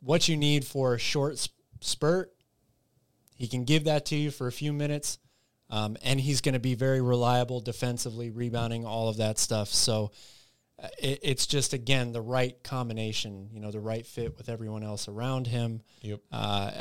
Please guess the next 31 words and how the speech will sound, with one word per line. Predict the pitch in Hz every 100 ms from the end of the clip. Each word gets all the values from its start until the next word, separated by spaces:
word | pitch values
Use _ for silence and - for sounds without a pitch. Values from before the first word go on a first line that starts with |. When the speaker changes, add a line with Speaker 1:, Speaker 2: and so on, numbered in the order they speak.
| -
Speaker 1:
a | 123
guy | 117 127 123
that | 120 113
is | 107 104 - - _ _ -
more | 131 170 175
than | 143
capable | 123 143 143 143 123 113 110 - _ _ _ _ _ -
to, | 113 117 -
to | 123
do | 117 131
stuff | 127 123 113
for | - 120
you, | 117 113
to | - 117
execute | 123 - 120 120 117
offensively, | 113 - 117 110 107 110
to | 107
get | 110 110
to | 113
the | 104
basket | 107 110 - 117
when | 120 117
you | 110 107
need | 156 156
it, | 117 110 _ _ _ _ _ -
uh, | 113 110
but | 107 - 120 131
very, | 131 147 147
very | 131 123 117
veteran | 127 127 127 117
presence. | - 131 123 117 113 -